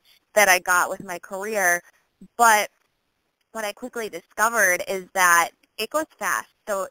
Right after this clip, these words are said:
you know, anybody who's on this call, if you have babies, you know, I mean, you blink and they're one, and then you blink again and they're two.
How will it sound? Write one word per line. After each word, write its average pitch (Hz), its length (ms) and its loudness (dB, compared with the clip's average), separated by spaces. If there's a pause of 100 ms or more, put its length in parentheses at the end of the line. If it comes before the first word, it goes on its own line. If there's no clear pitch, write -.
you 220 160 -14
know, 190 160 -8
anybody 254 320 -10
who's 220 140 -8
on 180 160 -2
this 190 160 -8
call, 175 300 2
if - 180 -8
you 220 140 -8
have 220 120 -6
babies, 175 360 -8
you 240 120 -6
know, 165 340 2
I 202 60 -2
mean, 208 180 -6
you 294 120 -2
blink 190 480 0 (160)
and 202 120 -2
they're 196 140 2
one, 160 340 0
and 196 140 -12
then 196 100 -10
you 208 60 -12
blink 208 220 -6
again 196 260 -2
and 185 100 -8
they're 190 120 -6
two. 180 400 -2